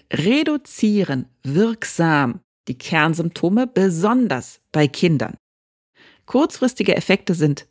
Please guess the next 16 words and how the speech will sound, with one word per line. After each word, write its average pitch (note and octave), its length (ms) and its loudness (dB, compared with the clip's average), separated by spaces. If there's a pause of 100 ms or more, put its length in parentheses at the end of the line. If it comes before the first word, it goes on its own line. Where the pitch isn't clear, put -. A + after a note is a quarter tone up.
(140)
gut A3 280 0
belegt. A#3 560 -4 (520)
Der F3+ 120 2
Langzeitnutzen, A3 1040 0 (380)
Obacht D#3+ 340 0
jetzt, A#3+ 200 0
und F3+ 60 0
das E3+ 80 -4
ist - 40 -4
ja E3 80 -2
gerade G#3 240 0
bei F#3+ 100 0
Kindern A3 320 0
interessant, F3 520 -2 (320)
ist - 320 -2
allerdings F#3+ 440 0